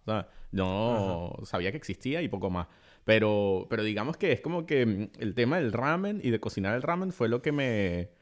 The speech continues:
Speaker 1: me hizo abrir, o sea, el mundo de la cocina para mí, ¿sabes? Fue como entender, fue mi primer paso a entender que cocinar no es simplemente, yo qué sé, preparar unos huevos fritos y tal, ¿sabes? Es como
Speaker 2: Exacto, sí, no, sino que intentar
Speaker 1: <laughs>
Speaker 2: crearte como un placer,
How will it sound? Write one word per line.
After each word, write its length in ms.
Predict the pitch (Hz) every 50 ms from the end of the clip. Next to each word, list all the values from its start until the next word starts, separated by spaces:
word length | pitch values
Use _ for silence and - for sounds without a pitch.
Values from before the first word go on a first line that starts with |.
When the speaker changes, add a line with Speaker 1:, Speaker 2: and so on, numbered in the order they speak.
| _ _ _ _ -
Speaker 1:
me 120 | - 113 117
hizo 200 | 113 104 - 147
abrir, 640 | 143 147 151 151 151 151 156 147 160 165 131 - -
o 80 | - 117
sea, 440 | - 120 117 110 107 107 104 101 98
el 120 | 107 107 104
mundo 380 | 110 120 131 123 123 123 139
de 80 | 156 165
la 140 | 160 143 117
cocina 800 | - 101 - - 123 117 117 123 139 151 151 151 151 151 - - _ - -
para 200 | - 117 101 90
mí, 240 | 90 107 104 85 - -
¿sabes? 180 | - 139 143 -
Fue 100 | - 113
como 160 | - - 180
entender, 720 | 175 160 - 135 113 107 107 117 123 131 135 147 156 151 - _ _ _ _ - _ _ _ _ _ _ _ _ _ _ _ _ _ _ _ _ _ _ _ -
fue 180 | - 143 143 156
mi 160 | 196 233 220
primer 260 | 175 160 151 139 127
paso 200 | - 165 - 202
a 20 |
entender 380 | 196 170 - 117 113 113 113 110
que 100 | - 156
cocinar 400 | - 165 - 127 107 107 107 107
no 60 | 113
es 60 | 123
simplemente, 580 | - 151 139 139 143 139 139 135 127 - 139 135
yo 100 | 127 123
qué 100 | - 127
sé, 560 | - - 104 87 80 85 - - - - - - - 95 90 - -
preparar 300 | - 104 98 85 101 98
unos 160 | 95 104 -
huevos 180 | - 117 117 113
fritos 460 | - - 104 107 104 92 - 82 82
y 80 | 82 78
tal, 260 | - - 76 - - _
¿sabes? 280 | - 127 143 123 85 80 - _ _ _ -
Es 160 | - - 139 139
como 140 | 117 143 175 135
Speaker 2:
Exacto, 300 | 131 123 117 107 104 104
sí, 180 | - 175 170
no, 140 | 165 170 160
sino 300 | 151 - 151 147 143 143
que 80 | - -
intentar 420 | 175 151 139 151 139 139 151 170
Speaker 1:
<laughs> 20 | 165
Speaker 2:
crearte 480 | - 185 180 160 156 156 165 - 185
como 200 | 175 180 156 135
un 160 | 135 139 135 -
placer, 540 | - 160 143 127 - - 147 120 101 92